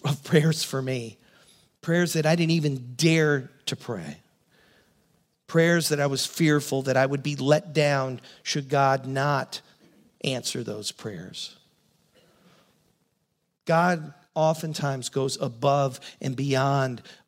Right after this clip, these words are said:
all that we can ask or think. And, and here he does so for Zechariah. If Zechariah wasn't praying for a child and he's praying for the nation of Israel,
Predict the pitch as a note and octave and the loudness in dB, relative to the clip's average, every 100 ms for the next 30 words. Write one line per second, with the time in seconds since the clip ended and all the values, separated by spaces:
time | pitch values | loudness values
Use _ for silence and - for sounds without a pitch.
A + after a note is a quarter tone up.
0 | - F3 E3 D#3 E3 C3+ C3 C3 B2+ C3 | 2 2 2 -2 -8 -6 -4 -2 0 -2
1 | - - B2+ - C3 A#2+ A#2 - - - | -2 -2 -2 -2 -4 -4 -8 -16 -20 -14
2 | - E3 D#3 C#3 - - _ _ - F3 | 0 4 4 0 -8 -20 _ _ -4 0
3 | E3 - - F#3+ A3 G3 - - F3 E3+ | 0 -2 -2 4 4 4 0 -2 0 2
4 | F3+ F3 G#3+ F#3+ E3+ G3+ D#3+ E3+ F#3 F#3 | 2 2 2 0 0 -4 -2 0 0 0
5 | - - F#3+ G#2 - _ _ _ _ _ | -2 0 -2 -4 -10 _ _ _ _ _
6 | _ _ - E3 F#3 G3+ A3+ A#3 G#3+ G#3 | _ _ -6 -2 2 2 2 2 2 2
7 | E3 D3 F#3+ B3+ A#3+ F#3 D#3+ - - E3 | 0 2 6 6 4 0 -4 -14 2 4
8 | D#3 D3 C#3 D3+ C#3 C3 C#3+ C3+ C3+ D3 | 6 2 -2 0 0 0 2 2 2 2
9 | E3+ D#3 - G3 A3+ B3+ G#3 G3 F3 D3 | 2 0 -2 2 4 4 2 2 2 2
10 | D3 D#3+ - D#3 D3 D3 C#3 | 0 0 -2 -2 0 2 0